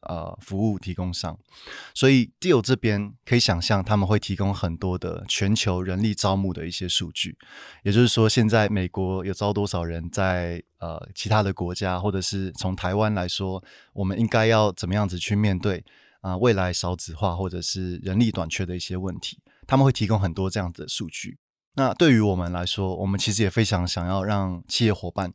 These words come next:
可以有多方的资讯可以去做参考，所以像这样子的一个活动，其实，呃，我们的H R伙伴就有回馈给我们说，诶，他们过去可能没有想到太多的是说，呃，需要去考量到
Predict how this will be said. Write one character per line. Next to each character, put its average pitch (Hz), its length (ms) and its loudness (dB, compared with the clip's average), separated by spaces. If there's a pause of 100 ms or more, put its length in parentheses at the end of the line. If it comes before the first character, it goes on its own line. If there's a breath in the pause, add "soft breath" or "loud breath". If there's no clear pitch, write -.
(360 soft breath)
可 107 160 0
以 107 80 4
有 104 160 4
多 107 220 2
方 101 200 0
的 95 80 -2
资 92 200 -6
讯 95 160 -4
可 90 160 -10
以 - 20 -10
去 95 180 -10
做 92 140 -8
参 92 260 -10
考， - 220 -12 (400 loud breath)
所 135 120 2
以 127 40 4
像 139 180 4
这 143 120 4
样 120 80 6
子 95 120 -4
的 92 120 -2
一 90 40 -6
个 95 120 -4
活 90 200 -8
动， 95 220 -4
其 104 140 -2
实， 104 280 0 (120)
呃， 87 400 -6
我 - 100 -8
们 104 100 0
的 90 60 -2
H 107 220 0
R 101 80 2
伙 95 160 -4
伴 95 180 -4
就 107 120 -4
有 92 200 -2
回 95 180 -2
馈 98 220 0
给 92 140 -6
我 87 120 -6
们 85 140 -12
说， 85 260 -8 (500 loud breath)
诶， 127 220 -2
他 139 140 2
们 107 180 4
过 - 160 4
去 117 140 2
可 - 140 -2
能 87 180 -2
没 95 80 0
有 98 140 0
想 87 260 -6
到 98 160 0
太 110 220 0
多 98 200 -2
的 90 160 -4
是 95 200 -6
说， 87 340 -6 (440 loud breath)
呃， 90 200 -6
需 107 140 0
要 117 80 6
去 120 100 0
考 90 220 -4
量 82 240 -6
到 87 360 -4